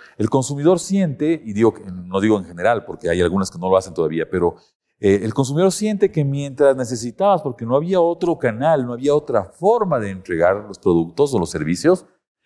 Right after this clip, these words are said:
eh, ahí sí eres amigo del, del consumidor. Pero ahora ya lo sienten como un tema de comodidad, entonces están cargando la logística, la, el paquete. El otro día compré alguna cosa así localmente y me cobraron hasta la caja en la que venía. Entonces,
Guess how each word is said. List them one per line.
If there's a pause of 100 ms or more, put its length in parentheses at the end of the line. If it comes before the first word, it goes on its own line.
(120)
eh,
ahí
sí
eres
amigo
del,
del
consumidor. (600)
Pero
ahora
ya
lo
sienten
como
un
tema
de
comodidad,
entonces
están
cargando
la
logística,
la, (140)
el
paquete.
El
otro
día (420)
compré
alguna
cosa
así
localmente (240)
y
me
cobraron
hasta
la
caja
en
la
que
venía.
Entonces,